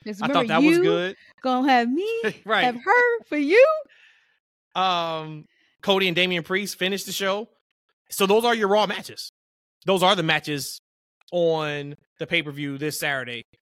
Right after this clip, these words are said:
Speaker 2: So I, I thought it was, I thought it was fine. I, to me, it felt like it was a show of just, um, face promos. Well, outside the Creed brothers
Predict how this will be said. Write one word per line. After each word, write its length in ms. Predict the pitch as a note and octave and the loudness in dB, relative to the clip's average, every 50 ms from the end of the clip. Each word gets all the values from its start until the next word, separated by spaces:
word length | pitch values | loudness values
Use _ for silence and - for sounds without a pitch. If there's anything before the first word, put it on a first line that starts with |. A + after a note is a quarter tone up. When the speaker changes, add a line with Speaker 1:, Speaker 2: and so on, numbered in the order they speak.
| _ _ _ _ _ _ _ _ _ | _ _ _ _ _ _ _ _ _
Speaker 2:
So 140 | - - C#3 | -4 -2 0
I, 200 | - G3 - F#3 | 0 2 0 0
I 20 | |
thought 160 | G#3+ - C4 B3+ | -2 0 0 -2
it 60 | G#3+ | -2
was, 100 | F3+ E3+ | -4 -6
I 100 | E3 F#3+ | -6 -6
thought 120 | A3 C4 | -6 -6
it 60 | C4+ | -6
was 100 | A#3+ F#3 | -6 -8
fine. 360 | - A#3 G#3 D3+ B2+ A2+ - _ _ _ _ - | -6 -6 -6 -6 -6 -10 -14 _ _ _ _ 0
I, 200 | F3+ F#3 D#3+ D3 | 0 0 0 -2
to 140 | - G#3 | -6 -4
me, 180 | F#3 G#3 A#3+ A3 | -4 -2 0 -2
it 80 | F3 - | -2 0
felt 180 | F#3+ F3+ E3 | -2 -2 -2
like 180 | E3 D#3+ D#3 D3+ | -2 -4 -2 -2
it 60 | E3+ | -2
was 160 | E3 D#3+ C#3+ | -4 -4 -6
a 40 | C#3+ | -6
show 420 | C3+ - F#3 F3 E3 D#3 D3+ D3 _ _ _ _ _ _ _ - | -6 -4 -2 -2 -2 -2 -4 -8 _ _ _ _ _ _ _ -4
of 160 | E3 E3 D#3 | -4 -4 -4
just, 480 | C3 C#3+ D#3+ E3 D#3 D3+ C#3+ - - - _ - | -2 -2 0 0 0 -2 -4 -8 -12 -14 _ -10
um, 540 | D3+ D3 C#3+ C#3 C3 B2+ B2 A#2+ A#2 A#2 A2+ _ _ _ _ _ _ _ _ _ _ _ _ _ - | -8 -6 -6 -6 -6 -8 -10 -12 -14 -18 -20 _ _ _ _ _ _ _ _ _ _ _ _ _ -2
face 220 | - F3+ F#3 F3 | 0 0 0 0
promos. 640 | - - G3 F#3+ F3+ D#3 C3+ A#2+ A#2 A2 - - - _ _ - | -4 -2 -2 -2 0 -2 -6 -8 -12 -16 -20 -20 -20 _ _ 0
Well, 120 | G3+ G3+ | 0 0
outside 380 | E3 F#3+ A3+ - - B3 A#3+ G3 | 2 2 0 0 0 -2 -2 -2
the 60 | E3+ | -4
Creed 340 | - A3+ A3 G#3+ F#3+ E3+ D3 | -6 -4 -4 -4 -4 -6 -4
brothers 460 | D#3 D#3 D3+ D3 C#3+ C#3 C#3 C3+ - | -2 -2 -2 -2 -4 -8 -8 -12 -16